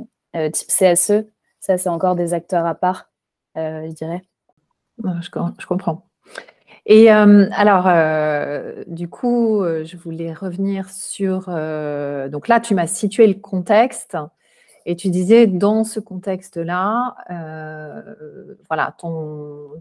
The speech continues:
Speaker 2: tes, tes responsabilités, euh, consistent en quoi ?
Speaker 1: Alors, euh, donc, euh, je suis, en pratique, je suis la première personne qui a intégré Worklife, euh, en tant que,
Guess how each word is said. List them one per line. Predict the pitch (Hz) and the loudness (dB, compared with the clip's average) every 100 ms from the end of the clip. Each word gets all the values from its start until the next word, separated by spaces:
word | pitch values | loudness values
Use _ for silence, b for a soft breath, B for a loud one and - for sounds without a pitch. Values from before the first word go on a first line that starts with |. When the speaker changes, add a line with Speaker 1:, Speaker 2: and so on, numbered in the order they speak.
| - | -8
Speaker 2:
tes, | 180 | -6
tes | 175 180 | -2 0
responsabilités, | 190 185 185 - 175 165 160 160 - 185 226 - _ b b b b b b _ - | 0 0 -4 -2 0 0 -2 -4 2 2 2 -2 _ b b b b b b _ -12
euh, | 170 165 151 151 151 | -8 -6 -6 -6 -8
consistent | - 175 - - - | -10 -10 -8 -8 -6
en | 151 - | -8 -10
quoi ? | - 165 135 - _ _ _ _ _ _ _ _ _ _ _ | -6 -2 -2 -4 _ _ _ _ _ _ _ _ _ _ _
Speaker 1:
Alors, | 190 175 - _ _ _ _ 202 | -4 -2 -4 _ _ _ _ -8
euh, | 196 202 196 185 - | -2 -2 -2 -4 -6
donc, | 202 196 202 | -4 -2 0
euh, | 202 185 | 0 0
je | - | -4
suis, | - - 202 202 - b b b b - | -8 -4 0 0 -2 b b b b -2
en | 196 | 0
pratique, | 220 208 262 | 2 0 -2
je | - | -4
suis | - | 0
la | 190 175 _ _ _ - | 2 2 _ _ _ -20
première | - - 208 208 208 214 - | -16 -4 -2 0 -2 -2 -4
personne | 202 196 220 220 | -4 -2 -2 -2
qui | 214 190 | -2 -4
a | 175 | -4
intégré | 175 190 196 | -2 0 2
Worklife, | 196 196 - 208 208 - - | 2 2 0 0 0 -6 -12
euh, | 180 180 - | -6 -6 -4
en | 175 | -4
tant | 190 185 | -2 -2
que, | 185 - 180 175 170 165 165 | -4 -6 -4 -4 -4 -4 -6